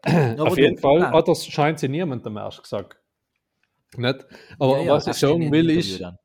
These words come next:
Speaker 2: Ja.
Speaker 1: er wird halt auch spüren, dass die Konkurrenz groß ist und die Piste eisig und, äh, ich glaub,
Speaker 2: Und
Speaker 1: dass
Speaker 2: die
Speaker 1: er das ja
Speaker 2: Knechten
Speaker 1: schon
Speaker 2: auch nicht mehr die Besten.
Speaker 1: Nein, ich glaub, dass er es eher präventiv tut und sagt: äh, „Du, Klimawandel, da, da wird's nimmer lang, ähm,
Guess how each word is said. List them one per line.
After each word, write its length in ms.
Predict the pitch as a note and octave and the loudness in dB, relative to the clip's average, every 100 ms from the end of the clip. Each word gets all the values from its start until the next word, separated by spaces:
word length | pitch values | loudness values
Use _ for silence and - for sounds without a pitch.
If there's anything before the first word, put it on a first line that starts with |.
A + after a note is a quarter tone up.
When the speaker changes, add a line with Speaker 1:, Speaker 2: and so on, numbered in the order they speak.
| _ | _
Speaker 2:
Ja. 100 | B2 | -18
Speaker 1:
er 300 | D3 B2 C3+ | -8 -6 -2
wird 260 | C3+ D3+ | -2 -2
halt 180 | C3 A#2 | -6 -6
auch 360 | A2 C3 C#3+ A#2 | -2 0 0 -6
spüren, 400 | - - C#3 E3+ | -16 -6 -2 -2
dass 180 | C3 B2 | -2 -4
die 100 | B2+ | -6
Konkurrenz 580 | - B2+ - A2 A#2 C#3+ | -12 -12 -8 -8 -8 -12
groß 340 | _ G#2+ D3+ D#3+ | _ -6 -6 -8
ist 180 | D3 | -10
und 160 | A#2+ G2+ | -14 -16
die 60 | G#2+ | -14
Piste 380 | C3 - - | -12 -12 -6
eisig 460 | A2 D3+ D3+ E3 - - | -4 -4 -4 -8 -8 -14
und, 160 | A2+ - _ - | -14 -16 _ -12
äh, 280 | A#2 A2 - _ _ _ _ - - _ | -10 -10 -12 _ _ _ _ -20 -20 _
ich 140 | D#3+ | -4
glaub, 340 | D3+ C3 C#3+ - | 2 2 2 0
Speaker 2:
Und 0 | |
Speaker 1:
dass 200 | C3 C3+ | -2 -2
Speaker 2:
die 40 | |
Speaker 1:
er 100 | B2 | -2
das 200 | C#3 C3+ | 0 0
ja 160 | C3 C3+ | 0 -2
Speaker 2:
Knechten 0 | |
Speaker 1:
schon 140 | C#3+ | -4
Speaker 2:
auch 20 | |
nicht 100 | E3+ | -6
mehr 80 | C#3+ | -6
die 60 | A2+ | -6
Besten. 440 | G3+ - - F#2 _ _ _ _ | -8 -10 -12 -20 _ _ _ _
Speaker 1:
Nein, 380 | - C#3+ E3+ F3+ | -4 0 2 0
ich 80 | E3 | 0
glaub, 260 | D#3+ E3 E3+ | 0 0 -2
dass 200 | E3 C#3 | -6 -6
er 60 | |
es 60 | C#3+ | -6
eher 160 | C#3+ D#3+ | -4 -4
präventiv 720 | D#3 A#2+ G#2+ - C#3+ F#3 - | -4 -6 -6 -10 -12 -12 -6
tut 280 | D#3+ G3+ G#3 | -4 -4 -6
und 140 | C3 | -10
sagt: 380 | - D#3 D3+ - | -8 -8 -10 -10
äh, 100 | B2+ | -8
„Du, 160 | B2 E3 | -8 -10
Klimawandel, 840 | - C#3 F3 D3 D#3+ F3+ F3+ F3+ _ E3 _ _ | -10 -10 -10 -10 -12 -10 -12 -14 _ -20 _ _
da, 280 | C#3+ D3+ D3 | -8 -8 -10
da 140 | C#3 A#2+ | -12 -8
wird's 340 | B2+ C#3+ - | -8 -10 -12
nimmer 220 | C3 D3 | -12 -10
lang, 500 | C#3 A#2+ C3+ D3+ D#3 - _ | -10 -10 -10 -12 -16 -20 _
ähm, 540 | C3 A#2+ A#2+ A#2+ A#2 | -16 -14 -14 -16 -18